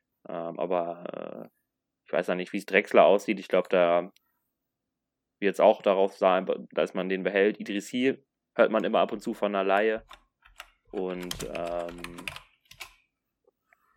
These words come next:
bin ich gespannt, äh, wie, äh, wie sich, wie sich das noch entwickelt. Aber ich rechne da nicht mehr mit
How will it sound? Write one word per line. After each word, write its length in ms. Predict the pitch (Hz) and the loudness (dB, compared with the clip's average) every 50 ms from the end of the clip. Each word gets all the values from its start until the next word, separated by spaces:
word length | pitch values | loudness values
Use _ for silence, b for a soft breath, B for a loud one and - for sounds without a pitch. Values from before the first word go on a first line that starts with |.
| _ _ - 120 | _ _ -6 -6
bin 60 | 110 | -6
ich 80 | - | -6
gespannt, 520 | - 104 - - - 98 95 98 101 98 - | -8 -12 -6 0 2 2 2 2 0 -4 -6
äh, 160 | 90 87 87 | -6 -6 -6
wie, 400 | 87 90 92 95 92 90 92 92 | -6 -10 -10 -10 -10 -8 -6 -6
äh, 460 | 85 - 82 82 - - - - - - - | -6 -6 -8 -10 -10 -10 -12 -14 -14 -14 -12
wie 120 | 92 92 | -12 -14
sich, 460 | - - - - - - - - - _ _ _ _ _ _ _ _ _ _ _ _ _ _ _ _ _ _ - | -12 -14 -16 -16 -18 -18 -20 -20 -20 _ _ _ _ _ _ _ _ _ _ _ _ _ _ _ _ _ _ -12
wie 80 | 95 | -12
sich 80 | 92 - | -6 -2
das 180 | - 95 - - | -2 -2 0 0
noch 80 | 98 | -2
entwickelt. 400 | 92 90 - - - - 98 90 | -2 -4 -6 -4 -2 0 0 0
Aber 300 | - 78 82 87 85 80 | 0 0 2 2 0 0
ich 120 | - - - | -2 -4 -4
rechne 440 | - 90 - 90 92 - - 98 85 | -2 0 0 0 0 0 0 0 2
da 160 | 78 82 78 | 2 2 0
nicht 220 | 80 85 92 - | 0 -2 -6 -6
mehr 120 | 95 90 85 | -4 -4 -4
mit 440 | 85 82 80 - - - - - | -4 -6 -10 -10 -14 -20 -20 -20